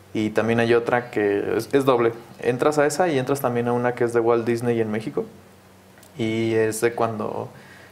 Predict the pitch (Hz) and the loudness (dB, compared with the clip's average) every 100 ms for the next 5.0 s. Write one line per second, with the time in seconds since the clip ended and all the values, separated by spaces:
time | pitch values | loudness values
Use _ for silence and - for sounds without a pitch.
0 | - 123 123 123 135 131 120 117 117 120 | -12 0 2 4 4 4 4 4 4 6
1 | 120 123 123 123 117 113 107 101 - - | 6 4 4 4 2 2 0 -2 -10 -20
2 | - - - - 120 117 160 208 196 185 | -20 -20 -20 -2 2 4 2 4 2 2
3 | 143 120 117 131 139 135 110 120 117 113 | 0 0 2 4 4 4 2 2 2 2
4 | 113 120 117 117 117 123 120 123 117 117 | 2 0 0 0 0 0 0 0 -4 -6